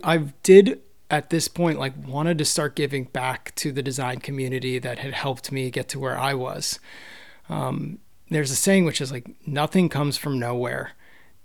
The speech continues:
And it really takes a village as far as, like, design goes too, especially. Like, look at all the tools that are available now. And those were not available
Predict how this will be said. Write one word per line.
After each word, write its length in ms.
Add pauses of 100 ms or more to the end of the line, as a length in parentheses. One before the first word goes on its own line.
And 600 (1300)
it 80
really 360
takes 420
a 120
village 560
as 200
far 320
as, 200
like, 400 (200)
design 560
goes 420
too, 360
especially. 840 (360)
Like, 240 (320)
look 260
at 80
all 200
the 100
tools 400
that 100
are 140
available 480
now. 440 (480)
And 600 (100)
those 320
were 140
not 300
available 760